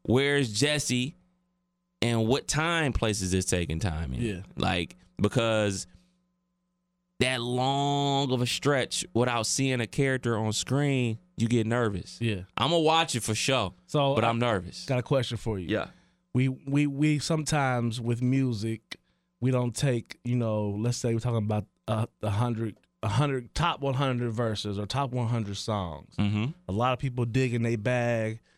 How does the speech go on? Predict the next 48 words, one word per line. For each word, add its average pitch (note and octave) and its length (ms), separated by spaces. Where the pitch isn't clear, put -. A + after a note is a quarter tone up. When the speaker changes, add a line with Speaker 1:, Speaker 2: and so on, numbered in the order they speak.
Speaker 2:
and G#2 100
pull B2+ 220
out A2 100
some A2 160
classics. A#2+ 720
Speaker 1:
Yeah. F#2 280
Speaker 2:
And A2+ 100
some C3 200
of A#2 60
the A#2 80
new D3+ 260
stuff A2 560
don't D3+ 240
make C#3+ 240
the F3+ 60
list, G3 400
right? C#3 240
'Cause D#3 140
Speaker 1:
Right. D#3+ 120
Speaker 2:
it D3+ 40
ain't C#3+ 120
quote D3 220
unquote C#3+ 360
old D3 200
enough B2 300
to - 80
be A#2+ 120
a G#2+ 40
classic. - 600
Speaker 1:
Yeah, G#2+ 460
I, F#2+ 100
I'm, G2 180
I'm G2 120
guilty F#2 340
of F2 60
that. F2+ 180
Speaker 2:
So A2 440
when D3 180
it D#3 80
comes D#3 220
to C#3 80
T E3+ 220
V E3 160
shows, - 800
Speaker 1:
<sighs> - 60
Oh, - 560
don't - 160
do - 60